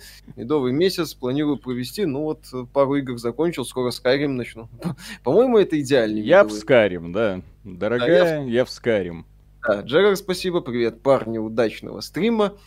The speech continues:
Speaker 1: Анна Бекиш, огромное спасибо. Нескромно прошу любимых ютуберов поздравить меня с днем рождения. С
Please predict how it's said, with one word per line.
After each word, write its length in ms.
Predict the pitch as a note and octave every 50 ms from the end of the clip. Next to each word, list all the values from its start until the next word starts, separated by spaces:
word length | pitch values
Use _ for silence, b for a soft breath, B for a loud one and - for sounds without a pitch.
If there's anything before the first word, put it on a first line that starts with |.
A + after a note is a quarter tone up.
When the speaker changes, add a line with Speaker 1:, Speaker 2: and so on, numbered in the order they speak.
| b b
Speaker 1:
Анна 320 | b C3+ C#3+ C3+ B2+ A#2 A2+
Бекиш, 420 | A2+ C3 F#3 G3 - - - -
огромное 480 | D3+ B2+ B2+ C3 C3+ C#3+ B2+ A#2 A2+ A2+
спасибо. 460 | A2+ - A2+ B2+ - A3 A3 G#3+ F3+
Нескромно 580 | D3 D3+ C#3 - - - D3 C#3+ C3+ B2 B2 A#2+
прошу 460 | B2 - - A#2+ - - D3 C#3 B2+
любимых 560 | B2 C3 C3 B2+ C#3 C3+ B2+ B2 A2 - -
ютуберов 480 | A#2 A2 - A3+ G#3+ G3 F#3 F#3 E3+ -
поздравить 560 | - C#3 A2+ G2 C3 D3 D#3 D#3 D3 - -
меня 180 | C3+ C#3 D3 C3+
с 60 | A2
днем 240 | C3 C3 C#3+ C#3+ B2
рождения. 540 | B2 A#2 A#2 A#2 B2+ B2+ A2+ G#2+ G#2 G#2+ G2
С 100 | -